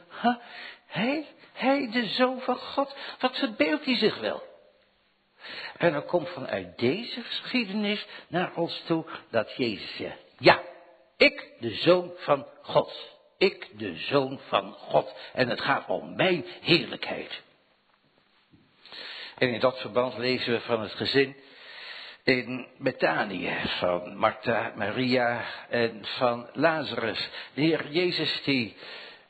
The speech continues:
kwam er heel vaak, werd gastvrij ontvangen. Het was echt een oase voor hem in zijn middelaarsleven als hij hier binnenkwam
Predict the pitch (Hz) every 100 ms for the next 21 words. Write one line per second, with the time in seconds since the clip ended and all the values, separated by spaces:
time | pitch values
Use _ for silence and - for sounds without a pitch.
0 | _ - - 104 92 92 - - - 117
1 | 92 101 95 101 - - - - - -
2 | _ 98 - - 127 - - 117 107 -
3 | 98 - - 98 82 90 - 104 - -
4 | - - 104 95 101 117 127 - 110 107
5 | 90 117 117 117 - - - - - -
6 | 127 104 101 113 117 107 113 110 113 117
7 | 104 92 101 98 - 101 90 - 98 131
8 | 123 95 139 127 - 117 110 113